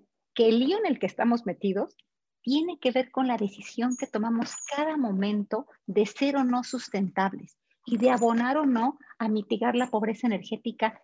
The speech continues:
de otras comunidades o de la nuestra propia. Entonces, para, y, en, y eso, si te fijas, contesta tu pregunta precisa, así como el antecedente. Por supuesto que importa lo que hace Alemania, lo que hacen los países,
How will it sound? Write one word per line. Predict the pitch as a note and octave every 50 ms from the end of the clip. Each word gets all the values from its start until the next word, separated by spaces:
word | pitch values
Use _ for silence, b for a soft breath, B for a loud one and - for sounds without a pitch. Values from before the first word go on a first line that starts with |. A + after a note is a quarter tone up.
| _ -
de | - A3+ A3 A3
otras | A#3 A#3+ - - A#3 A3 -
comunidades | - - G#3 G3+ G3 G3 G3+ G3+ A3 A3 -
o | G#3
de | G3+ F#3+
la | F3 F3
nuestra | F#3+ F#3+ F#3+ F#3+ - - G3 F#3+
propia. | - - - _ - - _ _ _ _ _ _ b b b b
Entonces, | C4+ C4+ C4 - - D#4+ E4 D#4+ C#4+ - A#3+ A#3 - _ -
para, | G#3 G3+ G3+ G3 G3 -
y, | - C#4 A#3 A3 A#3
en, | A#3 A#3
y | - A3+ B3
eso, | B3 - C#4+ - -
si | - G3+
te | - G#3
fijas, | - A#3 G3+ A3+ A#3+ -
contesta | - - F3+ E3 E3 G3 G3 - - G#3
tu | - F3+
pregunta | - F3+ F#3 G#3+ A#3 D4 E4 D#4 - D4
precisa, | - - D#3 - - F#3 - - F#3
así | - G3
como | - - F#3+ F#3+
el | F#3
antecedente. | F3+ F3 - - F3 - F#3 F3+ G3+ A3 G#3+ G3+ - E3+ _ _ _ _ _
Por | - - A#3
supuesto | G#3 - - - - C4+ D4+ D4 - - C#4
que | - -
importa | G3 G3 - G#3 G3+ G3+ - G3
lo | F3+ D#3+
que | - - F#3
hace | F3+ - -
Alemania, | F#3+ F3+ D#3 D#3 E3+ F3 F#3 F#3+ F#3+ F#3 F#3 B B B B B
lo | - G#3
que | - G#3
hacen | G3+ - A3+
los | G3+ G3 -
países, | - E3+ F#3 F#3+ G3 - G3 F#3+ -